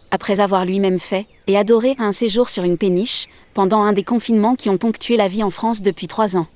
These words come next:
Ce jeune homme qui, dès ses dix-huit ans, s'était lancé dans des investissements immobiliers, a alors tout revendu,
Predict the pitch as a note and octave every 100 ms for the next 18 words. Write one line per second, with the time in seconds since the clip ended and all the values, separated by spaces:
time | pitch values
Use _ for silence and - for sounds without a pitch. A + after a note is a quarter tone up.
0 | _ _ _ _ _ _ _ - - G#3
1 | A3 A#3+ A#3+ A3+ - G3+ - _ - G3
2 | - F#3+ G3+ G#3+ G3+ G#3 B3+ - - -
3 | G3+ F#3+ G3+ G#3+ C#4 A3+ F3 F3 G3 G3
4 | - G#3+ G#3+ F#3+ G#3 F#3 F3+ E3+ A3+ -
5 | - - F3 F3 F3+ - C4 B3 G#3 G3
6 | E3+ A#3+